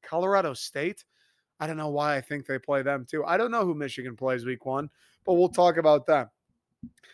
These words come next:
It'll probably be the episode that comes out Friday. Maybe I'll try and switch it up and do one episode coming out Tuesday and the other coming out Thursday for next week. Um, but one of those episodes probably be an hour long,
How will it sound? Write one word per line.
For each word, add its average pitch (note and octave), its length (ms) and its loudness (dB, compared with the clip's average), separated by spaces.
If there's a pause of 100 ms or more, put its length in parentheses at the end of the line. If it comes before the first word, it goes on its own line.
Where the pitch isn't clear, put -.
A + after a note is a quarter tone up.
(140)
It'll F#3 220 8
probably G#3 640 4
be D3+ 480 0 (420)
the D3+ 200 4
episode D3 640 2
that C3+ 140 -2
comes C3+ 260 -2
out B2 160 0
Friday. C3+ 460 0
Maybe D3+ 360 0
I'll D3+ 140 4
try D3+ 300 -4
and C3 100 -10
switch - 320 -8
it C3+ 80 -6
up C#3 200 -4
and C3 140 -12
do C#3 160 -6
one C3+ 260 -4
episode C3 420 -6
coming C3 260 -4
out B2 160 -6
Tuesday D3 560 -2 (380)
and C#3+ 120 -2
the C3+ 120 2
other C3+ 180 2
coming C#3 300 0
out B2 240 -2
Thursday C3+ 420 0
for D3+ 180 -4
next D3+ 280 -4
week. F3 320 -2 (400)
Um, B2 560 2
but D#3 100 6
one E3 220 10
of G3 80 4
those F3 220 4
episodes C#3+ 580 0
probably D3 440 0
be D3 140 -2
an C#3 100 -4
hour C#3 260 0
long, C3+ 380 -4